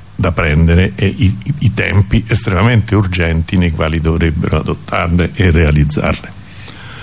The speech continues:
Quindi adesso, eh, capiremo meglio entrando nel merito, però questo è un primo aspetto da sottolineare.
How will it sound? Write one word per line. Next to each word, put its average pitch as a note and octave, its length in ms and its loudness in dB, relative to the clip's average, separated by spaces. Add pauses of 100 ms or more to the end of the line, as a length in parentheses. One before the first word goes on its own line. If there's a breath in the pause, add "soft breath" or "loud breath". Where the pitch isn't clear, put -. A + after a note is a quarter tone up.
(220 loud breath)
Quindi G#2 380 0 (340)
adesso, F#2 520 0
eh, F2+ 240 0
capiremo F2+ 460 4
meglio F2+ 280 6
entrando E2 480 2
nel A2 140 6
merito, E2 420 2
però F#2 220 2
questo - 460 0
è - 240 -2
un F2 420 4 (120)
primo F#2 260 4
aspetto - 420 -4
da E2 120 -2
sottolineare. - 720 -6